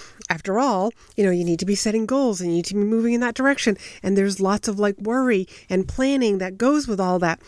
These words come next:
But what if you couldn't? And the reason why I'm bringing this topic to this episode is because a lot of the podcasts that I was a guest on last year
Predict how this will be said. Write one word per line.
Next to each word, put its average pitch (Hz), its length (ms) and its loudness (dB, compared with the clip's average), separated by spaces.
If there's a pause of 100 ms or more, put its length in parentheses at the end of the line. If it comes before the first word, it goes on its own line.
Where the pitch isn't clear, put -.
(340)
But 240 120 4
what 233 500 -2
if 392 220 -4
you 247 180 0
couldn't? - 720 0 (1040)
And 247 120 -2
the 247 40 -2
reason 330 300 0
why 359 160 -2
I'm 269 100 0
bringing 202 520 0
this 214 180 2
topic - 560 -2 (140)
to - 100 -10
this 190 180 2
episode 170 520 0 (420)
is 226 160 0
because 233 400 -2 (320)
a 233 60 -4
lot 262 200 0
of - 60 -12
the 440 100 0
podcasts 196 680 -2
that 190 180 0
I 202 180 2
was 220 160 -2
a 208 60 2
guest 170 400 0
on 170 180 0
last 160 420 -4
year 160 260 -2